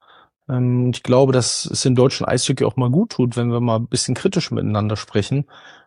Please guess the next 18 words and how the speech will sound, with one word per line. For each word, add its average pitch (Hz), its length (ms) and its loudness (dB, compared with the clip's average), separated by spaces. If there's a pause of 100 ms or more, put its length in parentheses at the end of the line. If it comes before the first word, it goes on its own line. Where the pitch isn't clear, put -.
Das 113 140 2
ist 120 120 -2
ja 101 80 6
auch - 120 2
etwas, 120 300 0
was - 160 -2
wir 117 80 -2
nicht 113 180 -2
regelmäßig 120 540 2
tun, 101 380 -4 (100)
ne? 107 160 -4
Dass 113 220 -6
wir 107 60 -2
halt 110 120 -2
sagen, 113 240 -2
okay, 117 380 0 (840)
ja, 110 320 0
Kritik 127 500 -2